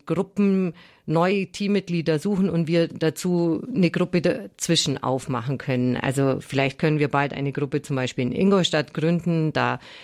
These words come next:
kommen dann Teammitglieder aus der Augsburger Gruppe dazu.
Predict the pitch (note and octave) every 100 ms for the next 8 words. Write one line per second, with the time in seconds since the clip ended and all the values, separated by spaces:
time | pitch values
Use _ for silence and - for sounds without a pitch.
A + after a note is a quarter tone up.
0 | - - D#3+ D#3 C#3 C3+ - E3+ D3 -
1 | C3+ B2+ - C3 C3 - - D3+ F3 -
2 | D#3+ D#3 D3+ D#3+ E3+ C#3+ C3 - G#3 A3
3 | A3